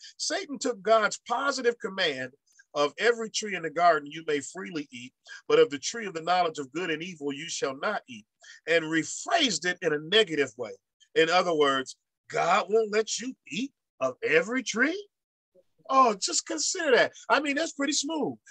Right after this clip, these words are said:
He probably said, "What? God won't let you eat of every tree?" And then Eve said, "We can't touch it. He, he won't let you touch it?"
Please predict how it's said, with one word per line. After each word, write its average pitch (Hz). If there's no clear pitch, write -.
He 247
probably 233
said, 202
"What? 466
God 320
won't 320
let 330
you 320
eat 320
of 202
every 311
tree?" 320
And 220
then 262
Eve 277
said, 220
"We 190
can't 262
touch 269
it. 226
He, 220
he 254
won't 269
let 285
you 240
touch 349
it?" 415